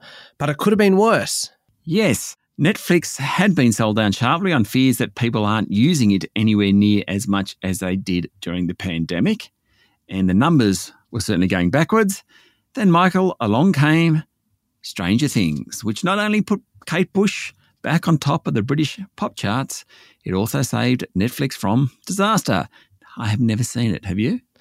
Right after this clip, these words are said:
Speaker 1: I have seen the first two seasons. I think I've got two seasons now to catch up on, but it feels like perhaps, Sean, you are the only one in the world that has not seen it.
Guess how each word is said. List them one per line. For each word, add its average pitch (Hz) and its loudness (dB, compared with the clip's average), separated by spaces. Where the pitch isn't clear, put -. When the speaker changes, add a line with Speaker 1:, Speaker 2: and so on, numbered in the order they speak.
Speaker 1:
I 131 2
have 120 2
seen 170 4
the 151 2
first 113 -2
two 113 0
seasons. 104 -2
I - -4
think 110 -2
I've 98 -4
got 101 -6
two 127 0
seasons 104 -2
now 98 -2
to 101 -8
catch - -6
up 101 -4
on, 98 -2
but 98 -4
it 95 -6
feels 139 0
like 104 -4
perhaps, - -8
Sean, 120 0
you 123 2
are 127 0
the 120 2
only 127 2
one 143 0
in 139 2
the 139 0
world 143 0
that 143 -2
has 143 -2
not 160 -2
seen - -6
it. - -10